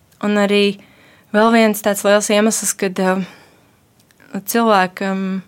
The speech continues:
kā tādam, un es zinu, ka man tas ir ļoti izteikti, ir, uh, tādi jēgas meklējumi. Nu, kāpēc kaut kas notiek, un ir grūti pieņemt, ka kaut kas notiek tikai <laughs> tāpēc, ka tas tā notiek, un tikai tāpēc, ka stulbi,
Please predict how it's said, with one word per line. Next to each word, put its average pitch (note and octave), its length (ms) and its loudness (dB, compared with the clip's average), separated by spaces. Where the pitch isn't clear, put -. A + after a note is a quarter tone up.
kā F#3 200 -2
tādam, B3+ 680 2
un F#3 160 -4
es F#3 160 -8
zinu, G3 240 -2
ka F#3 240 -6
man F3+ 580 -2
tas F3+ 220 -8
ir F3+ 160 -4
ļoti B3 400 0
izteikti, F#3+ 640 -6
ir, F#3+ 240 -6
uh, F3+ 420 -6
tādi E3+ 320 0
jēgas F#3+ 560 0
meklējumi. E3+ 760 -6
Nu, - 80 -8
kāpēc G3+ 720 0
kaut E3+ 240 -2
kas - 160 -8
notiek, F3 640 -2
un F3 140 -4
ir F3 80 -2
grūti F#3+ 320 2
pieņemt, F#3+ 320 2
ka F3+ 140 -6
kaut F3+ 180 4
kas - 80 -2
notiek G3 300 2
tikai G3 240 2
<laughs> - 20 2
tāpēc, D4 320 2
ka D4 140 2
tas D4+ 180 2
tā C4 160 2
notiek, G#3+ 480 4
un G#3 80 2
tikai A3 400 0
tāpēc, A3+ 320 2
ka G3 80 -2
stulbi, C#4 520 0